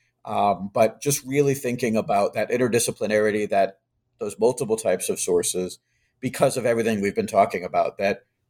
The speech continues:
that's how the conversations get created. And there's not, there are differences in power, there are differences in prominence and maybe in how things can get out there, but they're all, again, contributing to that conversation and in ways that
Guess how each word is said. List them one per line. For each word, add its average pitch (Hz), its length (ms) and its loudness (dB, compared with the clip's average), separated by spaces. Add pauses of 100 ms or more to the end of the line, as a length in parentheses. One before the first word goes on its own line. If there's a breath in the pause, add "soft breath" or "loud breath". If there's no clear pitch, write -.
(120)
that's 117 260 -2
how 123 160 2
the 117 80 0
conversations 101 760 -2
get - 220 2
created. 104 640 0 (100)
And 101 420 0 (420)
there's 107 240 2
not, 110 560 2 (460)
there 123 160 0
are 113 60 2
differences 110 440 -2
in 92 100 0
power, 113 460 2
there 95 140 -2
are 95 40 -2
differences 98 540 -2
in 92 140 -2
prominence 113 520 0
and 90 120 -2
maybe 95 260 2
in 92 80 -2
how 95 160 0
things 92 320 -4
can 85 200 -10
get 85 160 -2
out 156 240 2
there, 85 220 -6 (340)
but 120 120 -8
they're 123 200 -2
all, 120 540 0
again, 101 300 0
contributing 101 600 0
to 101 100 -2
that 92 240 0
conversation 92 720 0
and 127 160 2
in 131 120 -2
ways 123 340 0
that 107 260 -2